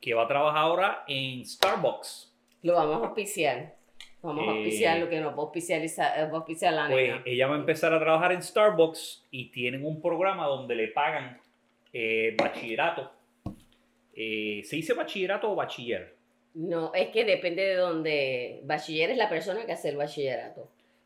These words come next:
Speaker 1: Ah, oye, fuera de la cocina.
Speaker 2: Lo
Speaker 1: Fuera.
Speaker 2: que, lo que pasa es que también
Speaker 1: Fuera de la
Speaker 2: hay
Speaker 1: cocina.
Speaker 2: países
Speaker 1: Ay, no, no,
Speaker 2: como
Speaker 1: allá, allá,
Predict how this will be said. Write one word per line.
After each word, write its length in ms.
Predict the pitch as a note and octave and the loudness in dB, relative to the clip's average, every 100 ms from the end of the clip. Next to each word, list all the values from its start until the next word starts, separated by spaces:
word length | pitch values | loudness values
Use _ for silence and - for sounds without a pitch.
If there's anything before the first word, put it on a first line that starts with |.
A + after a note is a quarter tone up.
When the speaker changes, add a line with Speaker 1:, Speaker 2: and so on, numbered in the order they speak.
| - | -6
Speaker 1:
Ah, 960 | A2+ A#2 A#2+ B2 B2+ C3+ D3 C#3+ - | -2 0 0 0 0 0 2 2 2
oye, 320 | E3+ F#3+ A#2+ - | 0 2 0 2
fuera 180 | G3+ | 4
de 60 | G3+ | 6
la 40 | F#3+ | 4
cocina. 400 | E3+ D3+ A#2 - _ - | 2 0 -2 -12 _ 2
Speaker 2:
Lo 120 | F#3 | 6
Speaker 1:
Fuera. 280 | F#3 G#2 - | 6 4 0
Speaker 2:
que, 80 | F#3+ | 2
lo 100 | F3+ | 4
que 80 | |
pasa 220 | F3 F3 A#3 | 4 0 0
es 80 | |
que 80 | A#3 | -2
también 800 | A3+ G#3+ G#3+ G#3+ F3+ D#3 D#3 E3 - | 0 0 6 6 6 2 -2 -8 -6
Speaker 1:
Fuera 360 | D#3+ D#3+ D#3 | -4 2 2
de 60 | D#3 | 2
la 100 | D3+ | 6
Speaker 2:
hay 160 | F3 F3 | 6 6
Speaker 1:
cocina. 180 | G3 | 6
Speaker 2:
países 600 | G3 G3 G#3 A3 A3 A3 | 6 8 8 6 0 -2
Speaker 1:
Ay, 60 | - | -4
no, 100 | C#3 C#3+ | -14 -2
no, 40 | |
Speaker 2:
como 600 | G3 G3 F#3+ F#3 F3 F3 | 0 2 0 0 0 -2
Speaker 1:
allá, 100 | - - - _ _ _ A2+ | -6 -16 -20 _ _ _ -16
allá, 340 | A#2 A#2 - | -12 -12 -12